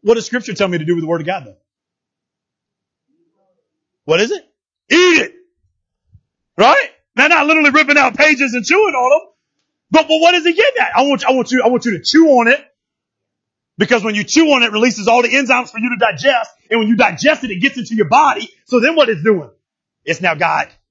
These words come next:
inside of me. The Bible don't do no good on the outside, right? My kids had to collect Bibles for, for what they're doing with, um, Kids Haven today. I, I think they had twenty before I finished getting out the shower. "Dad, I got another one. Dad, I got another one. Dad, I got another one."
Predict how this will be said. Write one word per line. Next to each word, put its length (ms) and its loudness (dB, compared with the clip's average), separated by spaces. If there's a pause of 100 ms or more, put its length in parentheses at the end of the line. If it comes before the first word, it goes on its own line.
(600)
inside 600 -4
of 80 -10
me. 220 -18 (540)
The 60 -18
Bible 200 -4
don't 100 -6
do 100 -4
no 100 -4
good 120 -2
on 80 -6
the 80 -6
outside, 400 -6 (760)
right? 240 0 (720)
My 120 0
kids 200 -4
had 120 0
to 40 -6
collect 260 -2
Bibles 360 0
for, 180 0
for 100 -2
what 140 0
they're 100 -4
doing 220 -2
with, 160 -2
um, 440 0 (480)
Kids 200 0
Haven 180 0
today. 300 -8 (480)
I, 140 -10 (280)
I 60 -8
think 160 -4
they 60 -4
had 160 -4
twenty 360 -6 (800)
before 260 0
I 60 0
finished 280 -6
getting 120 -4
out 80 -2
the 80 -14
shower. 300 -2
"Dad, 200 -2
I 80 -2
got 200 -2
another 280 0
one. 120 0
Dad, 240 0
I 20 -2
got 160 -2
another 300 -4
one. 80 -8
Dad, 200 0
I 40 -10
got 200 -4
another 280 -4
one." 240 -12